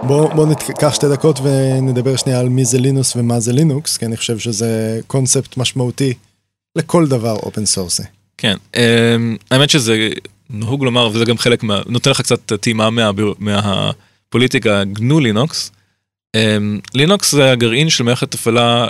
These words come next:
Speaker 2: של, אה, של הרבה מאוד, אה, מכשירים שרצים היום. היא, אחד מההחלטות המאוד מעניינות שעשו בלינוקס זה שכמעט הכל נמצא באותו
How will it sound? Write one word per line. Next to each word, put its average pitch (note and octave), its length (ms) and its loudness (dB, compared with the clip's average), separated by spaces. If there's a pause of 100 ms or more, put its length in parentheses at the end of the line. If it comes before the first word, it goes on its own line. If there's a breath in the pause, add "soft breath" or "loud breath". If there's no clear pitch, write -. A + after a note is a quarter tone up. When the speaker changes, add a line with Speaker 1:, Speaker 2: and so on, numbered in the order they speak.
Speaker 2:
של, G2+ 600 -4 (140)
אה, G2 400 -4
של - 160 0
הרבה A#2 280 2
מאוד, A#2 420 0 (220)
אה, - 60 -6 (440)
מכשירים A#2+ 480 0
שרצים A2+ 420 -2
היום. C3+ 160 0
היא, G#2+ 340 -2 (580 soft breath)
אחד B2 180 2
מההחלטות A#2+ 760 0
המאוד A2+ 260 0
מעניינות A2+ 360 -2
שעשו A#2 340 -2
בלינוקס G#2 460 -2
זה G#2 100 -2
שכמעט - 1400 -4
הכל C3+ 220 0
נמצא A#2+ 280 0
באותו A2+ 680 0